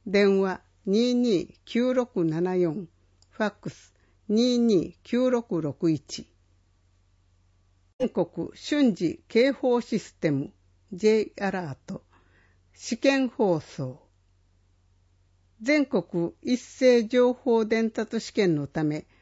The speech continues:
市内一斉に防災行政無線の試験放送をします。時、八月二十八日水曜日午前十一時。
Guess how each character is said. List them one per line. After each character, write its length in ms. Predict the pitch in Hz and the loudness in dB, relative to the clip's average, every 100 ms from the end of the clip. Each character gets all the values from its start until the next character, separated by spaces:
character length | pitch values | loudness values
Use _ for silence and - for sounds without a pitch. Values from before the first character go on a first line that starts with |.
| _ _ | _ _
市 240 | - 294 | -4 2
内 260 | 285 233 175 | 4 4 2
一 180 | - 208 | 0 -2
斉 420 | - - 202 190 | -2 2 4 4
に 220 | 185 185 - _ - | 4 2 -4 _ -6
防 220 | 240 269 | -4 -4
災 420 | - 247 233 214 | -2 -2 0 0
行 160 | 226 254 | 0 0
政 360 | 285 269 247 | 2 4 4
無 140 | 240 233 | 2 0
線 340 | - 175 151 | 2 2 2
の 200 | 143 147 | 0 -6
試 220 | - - | -10 -10
験 260 | 233 262 269 | -2 0 0
放 300 | 247 254 208 | -2 -2 -2
送 340 | - 196 214 | -4 -2 0
を 80 | 190 | -2
し 180 | - 160 | -4 -8
ま 140 | 139 | -8
す。 240 | 123 - - _ _ _ _ _ _ _ _ _ | -10 -20 -20 _ _ _ _ _ _ _ _ _
時、 420 | - 170 - 175 - _ _ _ _ | -4 -4 -2 -4 -4 _ _ _ _
八 340 | - 262 - 269 | -8 -6 -4 -2
月 440 | 262 254 247 240 | -2 -2 -6 -2
二 200 | 254 285 | 0 0
十 240 | 285 208 | 2 0
八 340 | 151 165 - 170 | 0 -4 -2 0
日 500 | 170 160 - 170 220 | 0 -2 -4 -4 -4
水 340 | - 226 233 226 | -4 -2 0 2
曜 260 | 202 156 | 0 0
日 220 | 156 151 - _ _ - | -4 -10 -12 _ _ -6
午 200 | 208 233 | 0 2
前 280 | 254 185 151 - | 4 2 0 -2
十 280 | 185 185 | 0 2
一 280 | 170 - 170 | 2 0 -4
時。 240 | 139 156 | -4 -8